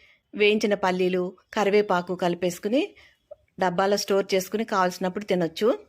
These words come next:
మా చిన్నప్పుడైతే ఇలాగే తినేవాళ్ళం అండి. ఆవకాయ కలిపేసుకొని కొద్దిగా ఉల్లిపాయ ముక్కలు అవి జల్లుకుని తినేసేవాళ్ళము.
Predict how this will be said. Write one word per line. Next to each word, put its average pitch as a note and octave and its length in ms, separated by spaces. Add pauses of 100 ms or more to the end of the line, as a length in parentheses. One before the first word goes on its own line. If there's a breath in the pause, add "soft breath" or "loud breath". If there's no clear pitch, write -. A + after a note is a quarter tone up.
(300)
మా F#3+ 80
చిన్నప్పుడైతే G3+ 640
ఇలాగే G3 260
తినేవాళ్ళం F#3 500
అండి. G3+ 380 (480 soft breath)
ఆవకాయ F#3+ 340
కలిపేసుకొని F#3 760
కొద్దిగా F3+ 360
ఉల్లిపాయ F3 300
ముక్కలు F3+ 280
అవి F3 140
జల్లుకుని F3 420
తినేసేవాళ్ళము. E3+ 880